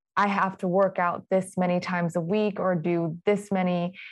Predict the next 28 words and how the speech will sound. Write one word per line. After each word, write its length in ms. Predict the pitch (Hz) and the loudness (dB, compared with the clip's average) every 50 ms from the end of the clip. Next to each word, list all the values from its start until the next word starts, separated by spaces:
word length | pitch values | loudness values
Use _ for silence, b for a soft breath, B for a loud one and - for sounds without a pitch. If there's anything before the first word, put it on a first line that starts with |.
| B B B | B B B
high 280 | 170 - - 196 196 202 | -8 -4 0 0 2 2
intensity 480 | 202 190 - 196 190 190 - 190 185 | 0 0 -2 -2 -2 -2 -2 -2 0
interval 400 | - 185 180 180 175 180 180 180 | 0 0 0 0 0 0 0 0
training 760 | 170 - - 185 180 175 175 175 175 170 170 170 170 180 - - - _ _ _ - 180 | 0 -2 -2 0 0 0 0 0 0 0 0 0 0 -2 -4 -6 -10 _ _ _ -6 -2
workouts 720 | 170 190 180 180 180 180 175 175 170 170 - - - - | 0 2 2 2 2 0 0 2 0 0 -4 -8 -16 -10
to 480 | - - 180 170 170 170 165 165 165 B B B B B | -4 -2 0 2 2 2 0 0 -2 B B B B B
look 340 | B 190 196 196 190 196 - | B 2 2 2 2 0 -2
good, 280 | - 165 139 139 185 - | 0 0 0 0 0 -2
to 100 | 208 185 | -6 -6
feel 360 | - - - 190 185 185 185 | -6 -4 0 2 2 2 2
good, 280 | 180 - 147 151 160 190 | 0 -2 -4 -2 0 0
and 140 | 185 170 | 0 0
I 80 | 170 180 | 0 0
have 240 | 180 180 180 185 - | 0 0 -2 -2 -2
to 180 | - - - | -4 -4 -2
eat 240 | - 196 190 190 - - | 0 -2 -2 -2 -2 0
this 260 | 214 208 202 202 - - | 0 0 0 -2 -4 -2
way, 240 | 170 165 160 160 | 0 2 2 2
or 160 | 165 170 170 170 | 2 2 2 2
I'm 160 | 175 175 180 | 2 0 0
not 240 | 180 180 185 185 - | 0 0 -2 -2 -2
going 320 | 185 180 175 175 175 170 | 0 0 0 0 0 0
to, 180 | 180 170 160 170 - _ _ - | -2 -2 -2 -4 -8 _ _ -8
to 140 | - 214 190 | -4 -4 -4
feel 260 | 196 - 202 190 185 | -2 0 2 2 2
good 180 | 160 - 185 175 | 2 2 2 2
about 220 | 175 - - - | 2 0 -2 -4
myself? 500 | - - - - - - - - - - | -4 -8 -8 -6 -4 -2 -2 -2 -2 -4